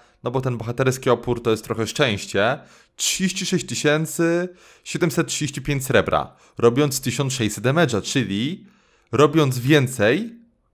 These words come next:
pudlem zarobiłem mniej.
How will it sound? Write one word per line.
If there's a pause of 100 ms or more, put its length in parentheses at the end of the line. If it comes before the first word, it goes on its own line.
(140)
pudlem
zarobiłem (280)
mniej.